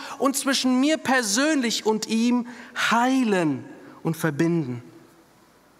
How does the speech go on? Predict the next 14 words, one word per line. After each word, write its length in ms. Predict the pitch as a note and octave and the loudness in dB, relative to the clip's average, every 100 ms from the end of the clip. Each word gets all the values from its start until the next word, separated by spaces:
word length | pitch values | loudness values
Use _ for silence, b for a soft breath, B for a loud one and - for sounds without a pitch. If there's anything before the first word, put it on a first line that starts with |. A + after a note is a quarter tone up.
| _ _ _ _ _ _ - | _ _ _ _ _ _ -2
Und 120 | D3 | 0
so 160 | C#3 E3+ | 2 2
sehen 320 | C#3+ F#3+ G3+ | 2 2 2
wir, 160 | D#3 C#3 | 0 0
wie 100 | C#3+ | 0
eines 360 | D#3 E3 D#3+ | 2 0 -2
Tages 360 | - D#3+ D3+ C3+ | -2 -2 -2 -4
dieser 300 | D3+ C3 C3+ | -2 0 0
Nachkomme 760 | C3 C#3+ F#3+ - - E3 D#3+ | 2 2 0 -2 -2 -2 -2
Isaaks 640 | E3 F3 C#3+ A#2+ C#3 - - | -4 -4 -2 -4 -6 -8 -4
kommt. 440 | - D3 G#2+ - B B B B B B _ _ _ | -2 -2 -4 -14 B B B B B B _ _ _
Sein 180 | - C3+ | -2 0
Name 240 | D3 D#3 | 2 0
ist 280 | C#3 - - | -2 -4 -8